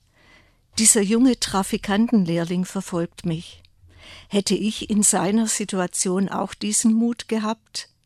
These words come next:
Er hat sich ein Herz gefasst und bei der Gestapo nach dem Verbleib seines verhafteten Arbeitgebers nachgefragt. Der Junge ließ nicht locker, tauchte immer wieder im Gestapo-Gebäude auf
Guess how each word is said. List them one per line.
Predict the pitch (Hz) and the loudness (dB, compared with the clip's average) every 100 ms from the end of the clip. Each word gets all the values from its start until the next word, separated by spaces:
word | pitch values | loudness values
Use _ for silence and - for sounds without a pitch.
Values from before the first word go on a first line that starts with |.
| _ _ - - - - | _ _ -20 -20 -12 0
Er | 233 285 262 | 4 4 2
hat | 240 | -2
sich | - 226 220 | -2 -2 -2
ein | 214 | -2
Herz | 202 180 - | -2 -4 -6
gefasst | 202 - 185 180 - - - _ - - - | -10 -8 -6 -6 -6 -8 -14 _ -20 -20 -4
und | 202 196 | 2 2
bei | 196 196 | 2 0
der | 190 | -2
Gestapo | 185 - - 180 202 - 240 262 | -2 -2 0 0 -2 -2 -6 -4
nach | 247 185 185 | -2 -2 -2
dem | 190 185 | -6 -4
Verbleib | 185 - 185 190 220 _ - - - | -8 -8 -6 -4 -4 _ -20 -20 -8
seines | - 180 180 - | -4 -2 -2 -4
verhafteten | 165 180 190 - 220 208 208 | -6 -6 -6 -8 -8 -4 -2
Arbeitgebers | - 175 180 175 - 180 202 202 202 | -2 -2 -4 -6 -6 -6 -4 -4 -4
nachgefragt. | 165 170 - - 170 175 - - - _ _ _ _ _ _ _ - | -4 -8 -12 -12 -10 -10 -12 -18 -20 _ _ _ _ _ _ _ -2
Der | 208 | -2
Junge | 180 208 233 | 0 2 2
ließ | 180 185 - | 2 -2 -2
nicht | 175 - 269 | -4 -6 -8
locker, | 311 - - 170 _ - - - | -8 -4 -4 -6 _ -20 -20 -6
tauchte | - 202 240 - 196 | 0 2 2 0 -4
immer | 190 220 233 165 | 2 2 2 0
wieder | 196 220 185 | -2 0 -2
im | 175 185 | -2 -4
Gestapo-Gebäude | - - - 190 220 220 185 180 185 185 180 175 | -4 -4 0 0 0 -2 -2 -6 -4 -4 -4 -2
auf | 202 220 - | 0 -2 -8